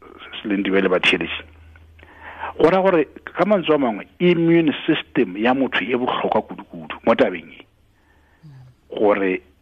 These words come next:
di-bacteria tše di tle di, di, di-antibiotics tše, di tle di thikišane le immune system ya motho, gore di thikiše di lwe le bacteria until di e bolaya. Jwale, ka boripana nkare,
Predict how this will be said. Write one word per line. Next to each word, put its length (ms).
di-bacteria 680
tše 140
di 60
tle 140
di, 220
di, 200
di-antibiotics 1040
tše, 160
di 80
tle 140
di 100
thikišane 680
le 300
immune 420
system 400
ya 160
motho, 480
gore 440
di 100
thikiše 680
di 220
lwe 360
le 80
bacteria 680
until 300
di 160
e 40
bolaya. 440
Jwale, 300
ka 120
boripana 440
nkare, 280